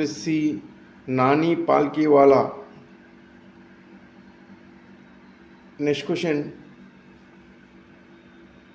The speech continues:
ప్రాథమిక హక్కులు రాజ్యాంగానికి శాశ్వతత్వాన్ని కలిగించే లంగరు లాంటివి అని ఎవరు వ్యాఖ్యానించారు? Answer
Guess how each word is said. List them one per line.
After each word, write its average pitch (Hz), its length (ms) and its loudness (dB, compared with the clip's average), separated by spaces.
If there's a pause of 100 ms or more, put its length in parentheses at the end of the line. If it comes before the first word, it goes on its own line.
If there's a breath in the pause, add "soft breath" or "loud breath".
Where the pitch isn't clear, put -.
(1000)
ప్రాథమిక 143 440 -2 (120)
హక్కులు 151 320 2 (160)
రాజ్యాంగానికి 151 840 -2 (180)
శాశ్వతత్వాన్ని 151 1000 -2 (680 loud breath)
కలిగించే 151 480 4 (140)
లంగరు 139 400 4
లాంటివి 151 420 0 (220)
అని 151 160 0 (160)
ఎవరు 143 300 2
వ్యాఖ్యానించారు? 147 880 2 (2750)
Answer 147 220 -4